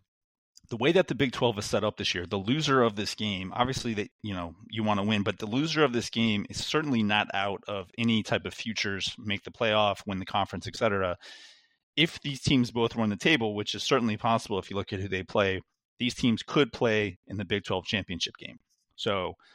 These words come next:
not to say that you do it blindly. Obviously, things will, will happen, and, you know, we'll see what the numbers come out with on, uh, you know, Sunday and Monday. But check out the loser of this game. Check out their future prices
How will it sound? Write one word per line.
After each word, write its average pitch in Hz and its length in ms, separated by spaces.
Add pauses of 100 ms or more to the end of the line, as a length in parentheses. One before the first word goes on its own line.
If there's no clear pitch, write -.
(140)
not 139 220
to - 80
say 156 140
that 131 200
you 117 100
do 120 180
it 98 80
blindly. 107 520
Obviously, 104 460
things 107 360
will, 98 400
will 104 180
happen, 101 480
and, 92 220
you 101 100
know, 90 280 (140)
we'll 95 100
see 107 200
what 95 140
the 101 80
numbers 98 360
come 98 180
out 92 240 (560)
with 98 260
on, 95 300
uh, 85 420
you 107 60
know, 87 100
Sunday 95 360
and 87 100
Monday. 98 300
But 92 220 (440)
check - 340
out 135 280
the 110 80
loser 139 500
of 120 160
this 107 220
game. 87 480 (720)
Check 131 220
out 127 200
their 107 140
future 110 400
prices - 720